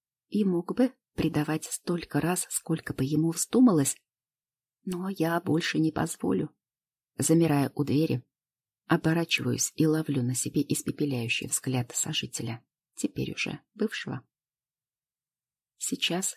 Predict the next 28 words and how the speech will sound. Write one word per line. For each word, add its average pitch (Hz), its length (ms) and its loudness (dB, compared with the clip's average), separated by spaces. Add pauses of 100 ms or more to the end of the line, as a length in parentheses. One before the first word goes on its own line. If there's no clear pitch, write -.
(120)
для 151 220 0
тебя - 280 -2
мои 139 220 0
слова 147 360 -2
пустой 143 400 -2
звук, - 500 -8 (320)
и 165 100 2
ты 170 140 2
наивно 170 480 2
веришь 131 500 -2
своей 147 340 -2
дочери, - 500 -4 (400)
но 160 160 6
любая 180 400 0
экспертиза - 800 -4
докажет, 131 540 -6
что - 240 -6
ты - 160 -4
глубоко 170 640 0
ошибаешься. 131 760 -6 (800)
Вот 160 180 -2
только - 260 -4
уже 151 200 -2
будет 135 300 -6
поздно. 123 400 -4 (560)
С - 140 -6
намеренной 143 500 2
холодностью 127 760 -2